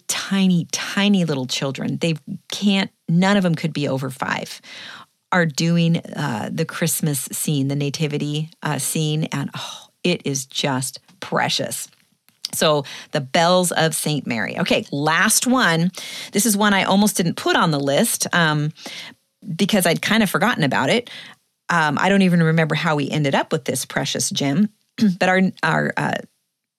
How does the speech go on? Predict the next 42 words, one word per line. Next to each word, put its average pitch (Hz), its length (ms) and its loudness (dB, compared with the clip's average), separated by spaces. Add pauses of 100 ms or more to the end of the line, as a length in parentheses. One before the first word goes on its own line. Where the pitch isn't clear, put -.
(160)
our - 180 -2
oldest 185 360 0
son 160 320 2
reminded 156 500 0
me 120 220 -2
to - 100 -2
put - 220 -2
this 131 180 -4
on 135 160 -4
the - 80 -4
list, - 340 -6
which 165 200 0
means 165 200 2
it 120 80 -4
must 170 240 0
be 240 120 0
pretty 151 220 0
special - 440 -2
to - 200 -4
our 120 120 -2
kids - 400 -4
too. 127 240 -4
So 160 200 0
it's 165 120 0
a 170 60 2
wonderful 170 560 0
story. 151 480 0
It's, - 180 -4
it's 214 160 0
a 240 100 0 (260)
cartoon, 160 640 -2
um, 143 260 -2 (300)
so - 120 -4
it's 196 180 -6
animation, 165 680 2
and 175 140 0
it's 185 160 -2
maybe 214 240 4
about 170 280 -2
thirty 147 200 -2
minutes 135 340 -6
long. 127 280 -6